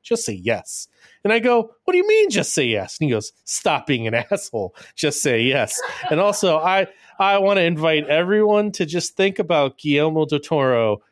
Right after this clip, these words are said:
talking to Norman Reedus on the phone and go, "Stop being an <laughs> asshole," in ter-, talking about Hideo Kojima. And just realize that we all live in a simulation.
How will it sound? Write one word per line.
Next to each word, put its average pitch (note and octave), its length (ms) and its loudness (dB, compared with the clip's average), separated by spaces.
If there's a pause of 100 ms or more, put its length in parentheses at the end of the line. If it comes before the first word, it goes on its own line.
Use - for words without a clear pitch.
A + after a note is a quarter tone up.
talking C#3 380 -2
to C3+ 120 -6
Norman C#3 360 0
Reedus D#3+ 380 0
on D3+ 100 0
the C#3+ 100 0
phone A2+ 540 -2
and A#2+ 180 -2
go, A2 360 0 (180)
"Stop C3+ 460 -2
being C#3+ 280 2
an B2+ 80 0
<laughs> B2+ 120 0
asshole," G2+ 640 -2 (680)
in E3+ 140 -2
ter-, D#3 280 -2 (220)
talking D3+ 320 -2
about C3 300 -2
Hideo B2 360 -2
Kojima. B2+ 540 -2 (380)
And G#3 120 2
just C4 240 0
realize A3 440 2
that G3+ 160 -2
we G3+ 120 0
all A3+ 260 2
live B2 200 0
in A2 80 -2
a A#2 60 -2
simulation. A2+ 800 -2